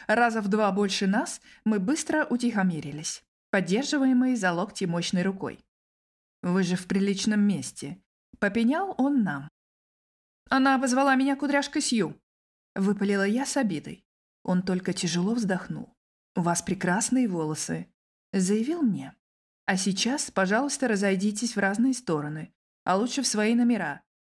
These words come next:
И впредь делите мужчин с глазу на глаз, если вас не затруднит". Он нас отпустил, но посмотрел сурово. Я показала Алине язык и отправилась к лестнице. Девчонки поспешили за мной.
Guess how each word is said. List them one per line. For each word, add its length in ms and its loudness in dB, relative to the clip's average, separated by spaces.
И 100 2
впредь 520 0
делите 460 2
мужчин 420 2
с 40 0
глазу 340 2
на 140 2
глаз, 440 -2
если 260 2
вас 240 2
не 120 0
затруднит". 600 -2
Он 240 2
нас 240 2
отпустил, 680 -2
но 240 0
посмотрел 580 0
сурово. 580 -2
Я 320 2
показала 540 0
Алине 440 2
язык 460 -2
и 100 -2
отправилась 640 0
к 100 -4
лестнице. 720 -2
Девчонки 520 -2
поспешили 580 0
за 140 0
мной. 300 -6